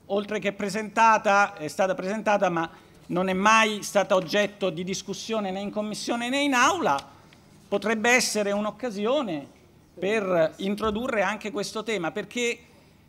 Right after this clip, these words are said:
i partiti politici, lo dicevo prima, sono le cellule essenziali di tutte le istituzioni democratiche. È da loro che parte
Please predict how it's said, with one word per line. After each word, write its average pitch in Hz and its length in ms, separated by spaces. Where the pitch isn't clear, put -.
i 190 80
partiti 247 340
politici, 214 480
lo 185 100
dicevo 196 320
prima, 160 300
sono 196 540
le 190 260
cellule 226 800
essenziali 226 1300
di 190 240
tutte 262 380
le 175 80
istituzioni 165 640
democratiche. 139 640
È - 140
da 165 180
loro 196 360
che - 120
parte 190 760